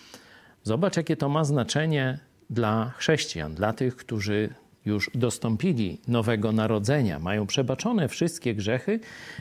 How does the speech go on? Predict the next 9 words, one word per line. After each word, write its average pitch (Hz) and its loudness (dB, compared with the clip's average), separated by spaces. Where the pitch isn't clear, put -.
i 127 2
Duch 208 2
Święty 202 2
mieszka 120 2
w 107 -2
nas, 135 2
dając 160 2
nam 165 4
moc 151 2